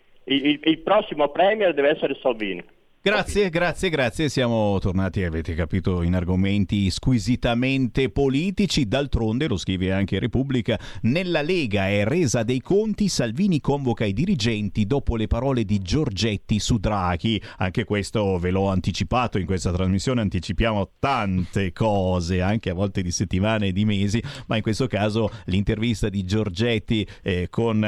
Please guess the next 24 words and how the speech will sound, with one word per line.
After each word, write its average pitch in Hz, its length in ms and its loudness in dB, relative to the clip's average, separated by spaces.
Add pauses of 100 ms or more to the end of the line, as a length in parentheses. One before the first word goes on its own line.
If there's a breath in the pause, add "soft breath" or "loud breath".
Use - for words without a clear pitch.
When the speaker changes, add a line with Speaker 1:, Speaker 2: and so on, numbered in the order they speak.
(160)
Speaker 2:
il 101 320 2
nuovo 117 640 2
libro 120 480 0
di 107 100 -2
Vespa, 113 560 0
che - 140 -6
dovete 85 320 0
comprare 92 340 -2
anche 92 220 -2
quest'anno, 95 680 -2
eh, 104 140 0
che 104 160 -6
cacchio 113 340 -2
fate? 90 300 -2 (140)
Dovete 123 100 0
riempirvi 107 800 0
la 98 120 0
casa 120 420 -2
di 98 160 -2
libri 127 400 0
di 104 140 0
Vespa, 127 500 -2
eh? 240 300 4 (320 loud breath)
E 170 200 0